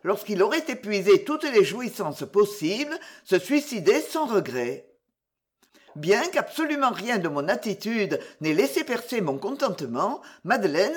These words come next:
l'a deviné. J'ai remarqué qu'il est des situations pénibles pour d'autres qui, quoi que l'on fasse, vous réjouissent malgré tout.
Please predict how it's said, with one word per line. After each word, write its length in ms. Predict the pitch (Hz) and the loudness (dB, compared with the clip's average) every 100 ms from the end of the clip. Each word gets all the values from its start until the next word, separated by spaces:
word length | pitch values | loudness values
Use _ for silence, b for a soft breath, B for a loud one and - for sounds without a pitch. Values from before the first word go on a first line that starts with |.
| 285 | 0
l'a 100 | 185 | 0
deviné. 760 | 254 220 170 135 131 139 - _ _ _ | 0 -2 -2 -2 -2 -6 -14 _ _ _
J'ai 160 | 151 190 | 2 2
remarqué 680 | 214 294 262 - 170 208 - B - | 4 2 0 0 4 4 4 B -4
qu'il 140 | 220 | 4
est 60 | 185 | 6
des 140 | 156 | 4
situations 680 | 156 302 302 311 294 226 175 | 0 -2 0 2 2 2 0
pénibles 500 | 139 277 254 214 160 | 0 -4 -2 -4 -4
pour 220 | 160 139 | -2 -2
d'autres 480 | 123 143 226 285 302 B B - | 4 4 4 -2 -10 B B -2
qui, 280 | 277 269 | -2 -2
quoi 180 | - 294 | 2 2
que 120 | 311 | 2
l'on 160 | 254 165 | -2 -2
fasse, 480 | 160 156 170 269 285 311 B - | -2 0 2 0 -6 -14 B -8
vous 80 | |
réjouissent 720 | 143 247 226 202 170 254 302 311 | 0 2 2 2 0 0 -2 -2
malgré 420 | 233 247 175 151 | -2 -2 -2 -4
tout. 320 | - 123 123 | -6 -10 -10